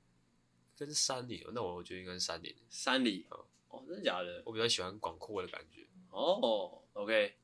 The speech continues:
Speaker 1: 好啦，就这样啦。
Speaker 2: 就这样吗？
Speaker 1: 哦，我们今天这一集开开心心的，就这样结束啦。
Speaker 2: <laughs> 好啊。
Speaker 1: 好，好，就这样。
Speaker 2: OK。
Speaker 1: 好，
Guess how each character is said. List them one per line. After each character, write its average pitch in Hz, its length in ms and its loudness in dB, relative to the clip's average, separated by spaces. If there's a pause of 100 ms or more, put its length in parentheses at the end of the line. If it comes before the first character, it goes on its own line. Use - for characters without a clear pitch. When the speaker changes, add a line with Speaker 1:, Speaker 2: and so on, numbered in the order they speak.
(200)
Speaker 1:
好 92 100 -4
啦， 92 120 2
就 123 120 -8
这 120 80 0
样 127 140 8
啦。 110 260 6 (600)
Speaker 2:
就 117 100 -4
这 117 60 2
样 120 100 4
吗？ 104 220 -2 (120)
Speaker 1:
哦， 87 280 -2
我 87 60 -10
们 90 80 0
今 104 80 4
天 113 180 2
这 120 100 0
一 120 80 0
集 95 180 -6
开 - 160 -4
开 104 160 -4
心 104 200 -2
心 101 200 -4
的， 95 140 -2
就 - 140 -8
这 95 80 -4
样 90 120 -2
结 87 160 -4
束 107 300 -2
啦。 - 180 6 (600)
Speaker 2:
<laughs> - 640 -8
好 104 220 4
啊。 127 160 0 (300)
Speaker 1:
好， - 180 -12 (340)
好， 104 260 0 (160)
就 104 60 -10
这 98 120 -6
样。 90 220 -2 (200)
Speaker 2:
OK。 107 260 0 (160)
Speaker 1:
好， - 220 -10